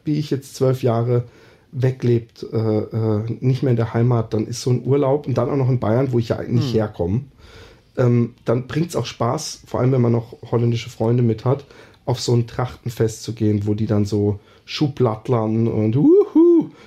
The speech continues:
Speaker 1: und Musik machen und Bratwurst esse und eine Apfelschorle
Speaker 2: Ja.
Speaker 1: dazu, also in meinem Fall.
Speaker 2: Ja, man, äh,
Speaker 1: Und
Speaker 2: man hat das ein bisschen
Speaker 1: und
Speaker 2: mitverfolgen können auf Facebook, was du da so
Speaker 1: Genau.
Speaker 2: ge-, getrieben hast am Ländle.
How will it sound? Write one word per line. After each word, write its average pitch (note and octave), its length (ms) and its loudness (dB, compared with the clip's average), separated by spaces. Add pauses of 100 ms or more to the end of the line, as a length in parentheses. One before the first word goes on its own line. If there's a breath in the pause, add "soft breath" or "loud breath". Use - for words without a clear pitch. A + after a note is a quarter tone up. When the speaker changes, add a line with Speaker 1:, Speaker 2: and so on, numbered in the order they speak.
(160 loud breath)
Speaker 1:
und C3 540 0 (400 loud breath)
Musik C3 460 0
machen B2 400 2
und A#2+ 420 0
Bratwurst A2+ 600 -2
esse A#2+ 360 4
und A2 180 2
eine G#2+ 160 0
Apfelschorle B2 640 0
Speaker 2:
Ja. B2 100 4
Speaker 1:
dazu, B2+ 380 2 (180)
also A#2 120 -2
in A2+ 60 2
meinem A2+ 220 2
Fall. A#2+ 260 0
Speaker 2:
Ja, A#2+ 260 0
man, A#2 200 -6
äh, B2 180 -4
Speaker 1:
Und B2 360 0
Speaker 2:
man B2+ 120 -4
hat B2 140 -2
das C3+ 80 -2
ein D3 80 0
bisschen D3 160 0
Speaker 1:
und D#3+ 80 2
Speaker 2:
mitverfolgen A#2+ 460 0
können A2+ 300 -2
auf A2 100 -4
Facebook, A2 580 -6
was A2+ 240 -8
du A#2+ 80 0
da A2+ 120 0
so A#2 200 -4
Speaker 1:
Genau. A2+ 500 0
Speaker 2:
ge-, B2 100 -8
getrieben B2 480 -4
hast - 400 -6
am A2+ 220 -8
Ländle. G#2+ 440 -4